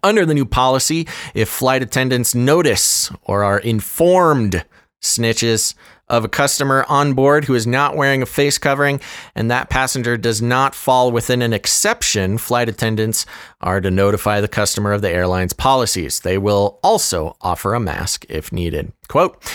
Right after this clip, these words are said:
If the customer continues to be non-compliant, flight attendants will do their best to de-escalate the situation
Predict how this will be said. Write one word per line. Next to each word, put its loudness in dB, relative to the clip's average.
If -2
the -8
customer 0
continues 0
to -6
be -2
non-compliant, 0
flight 0
attendants -2
will 0
do 2
their 0
best 0
to -2
de-escalate 2
the 0
situation 0